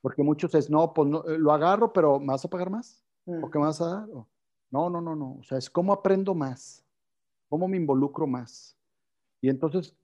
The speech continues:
Speaker 1: me fui involucrando en muchas áreas durante mis carreras y luego la gente lo nota y va, y, y va, vas tomando liderazgo. Porque como te involucras más y luego te pregunta y tratas de resolver sin esperar nada a cambio.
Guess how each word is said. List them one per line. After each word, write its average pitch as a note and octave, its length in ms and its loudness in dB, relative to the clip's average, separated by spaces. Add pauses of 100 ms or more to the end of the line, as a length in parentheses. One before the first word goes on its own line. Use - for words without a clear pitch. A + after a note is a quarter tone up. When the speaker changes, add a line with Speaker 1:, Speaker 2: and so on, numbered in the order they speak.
(220)
Speaker 1:
me D3 140 0
fui F3+ 220 -2
involucrando G3 560 0
en F#3+ 140 -2
muchas F#3+ 400 -6
áreas C#3+ 600 -2
durante B2 340 -4
mis B2 220 -8
carreras C3 600 -2 (360)
y C3+ 100 -2
luego D#3 520 0 (260)
la C#3+ 180 -2
gente D#3+ 260 0
lo F#3 120 2
nota C3+ 600 -4 (100)
y A#2+ 120 -4
va, C3+ 200 -6
y, C3 200 -6 (140)
y B2 120 -4
va, C3+ 380 -2
vas C3+ 240 -2
tomando D#3 320 -2
liderazgo. B2 640 -4 (960)
Porque B2 240 -8
como B2 280 -2
te - 80 -2
involucras B2+ 500 0
más D#3 260 0
y - 20 0
luego C#3 180 2
te D#3 80 -2
pregunta C#3 560 -2
y B2+ 60 -4
tratas C3+ 360 -6
de D#3+ 80 0
resolver C3+ 720 -4 (360)
sin E3+ 200 0
esperar D#3+ 380 0
nada G3+ 320 -4
a G3 60 -8
cambio. D3 420 -8